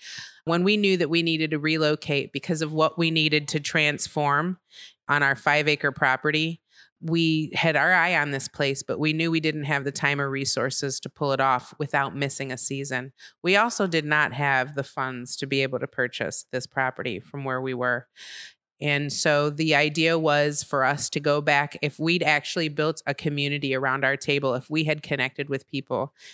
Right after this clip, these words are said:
then maybe those people would help us purchase this farm. In November of last year, when we knew we needed to relocate, we reached out to people who are in, who've sat around a table, who've sent their kids to kids camp,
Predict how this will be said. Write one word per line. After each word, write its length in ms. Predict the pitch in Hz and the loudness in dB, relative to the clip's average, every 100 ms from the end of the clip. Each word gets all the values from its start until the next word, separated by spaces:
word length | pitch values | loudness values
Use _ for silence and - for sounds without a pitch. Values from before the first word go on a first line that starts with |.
| - | -6
then 160 | 147 151 | -2 2
maybe 240 | 151 156 | 2 2
those 220 | 147 139 135 | 0 -2 -2
people 260 | 147 - | -6 -4
would 100 | 139 | -4
help 220 | 135 131 | -2 -4
us 120 | 139 - | -6 -6
purchase 360 | 143 - 120 | -6 -6 -8
this 180 | - 127 | -8 -8
farm. 360 | - 123 127 - _ _ - - - | -4 -4 -6 -12 _ _ -20 -20 -6
In 180 | 151 156 | -2 0
November 840 | 147 147 156 160 175 151 143 156 151 | 2 2 2 2 4 4 4 2 0
of 140 | 139 | 2
last 400 | 139 147 147 - | 2 2 0 -2
year, 160 | 156 143 | 0 0
when 180 | 135 | 0
we 80 | 139 | -2
knew 180 | 135 147 | 0 0
we 80 | 151 | 0
needed 320 | 147 147 143 | -2 0 0
to 80 | 143 | 0
relocate, 600 | 139 147 147 147 143 127 127 | -2 0 0 0 0 -2 0
we 120 | 139 | 0
reached 360 | 143 156 - | 0 0 2
out 260 | 139 123 - | 2 0 -2
to 340 | - 147 135 123 | -2 0 0 -2
people 360 | - 151 151 | -4 0 0
who 140 | 151 147 | 0 2
are 160 | 135 | 2
in, 340 | 123 143 135 135 - - _ | 2 0 -2 -8 -16 -20 _
who've 220 | 165 147 | -2 0
sat 300 | 135 - 143 | 2 2 4
around 240 | 156 160 156 | 4 2 2
a 80 | 151 | 0
table, 500 | - 147 147 143 135 | 0 2 2 0 -2
who've 180 | 135 127 | -6 -4
sent 320 | - 143 147 | 0 0 0
their 140 | 156 | -2
kids 260 | 147 160 151 | 0 -2 -2
to 80 | 147 | -8
kids 300 | - 143 143 | -4 -4 -4
camp, 400 | - 147 135 | -6 -4 -4